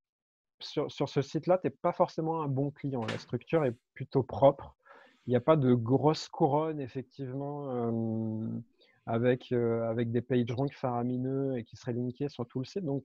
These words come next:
euh, ça, c'est plutôt, plutôt propre. Euh, juste en termes de, de visualisation, du coup, je précise que,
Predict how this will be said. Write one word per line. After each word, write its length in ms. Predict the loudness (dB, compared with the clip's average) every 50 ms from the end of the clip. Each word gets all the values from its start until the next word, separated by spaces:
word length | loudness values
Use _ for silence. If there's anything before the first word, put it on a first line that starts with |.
| _ _ -20 -20 _ _ _ _ -12 -6
euh, 340 | -4 -2 0 0 -2 -2 -4 -8 -10 -14 -14 -16 -16 -18 -20 -20 _ _ _ _ _ _ _ _ _ -20
ça, 460 | -20 -20 -20 -20 _ -2 2 2 2
c'est 160 | 2 0 -2 -4
plutôt, 480 | -2 -4 -4 0 0 0 0 0 -4 -6
plutôt 260 | -10 -8 -4 -2 -4
propre. 340 | -2 -2 -4 -4 -4 -6 -14 -20 -20 -20 -20 -20 -20 _ _ -4 -2
Euh, 500 | 0 2 2 2 2 0 0 -2 -2 -4 -4 -6
juste 400 | -4 -2 -2 -2 -2 -4 -6 -10 -6
en 140 | -4 -2 0
termes 320 | 2 2 2 2 0 0
de, 220 | 2 2 2 2
de 160 | 2 0 0 0
visualisation, 760 | 0 0 0 2 2 2 2 2 2 0 0 0 -2 -2 -2
du 140 | -2 -2 -4
coup, 260 | -4 -6 -6 -4 -4
je 120 | -2 -4 -4
précise 560 | -4 -4 -6 -6 -6 -6 -8 -8 -8 -10 -8
que, 180 | -4 -4 -4